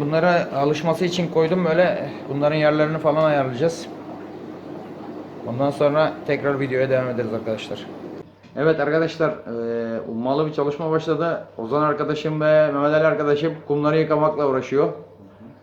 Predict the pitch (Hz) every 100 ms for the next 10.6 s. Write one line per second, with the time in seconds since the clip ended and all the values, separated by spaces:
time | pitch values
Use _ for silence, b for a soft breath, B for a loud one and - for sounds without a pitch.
0 | - _ _ - - - - 110 120 160
1 | 180 180 147 - - - 110 139 156 151
2 | 170 170 165 165 185 165 156 160 170 180
3 | 160 170 160 165 151 143 135 131 127 123
4 | 120 135 151 - - - - - - -
5 | - - - - - - - - - -
6 | - 127 151 160 160 156 165 160 - 143
7 | 139 139 147 156 151 151 156 147 - -
8 | - - 127 139 131 - - - - -
9 | - - - 139 147 147 143 147 143 147
10 | 131 131 131 127 123 131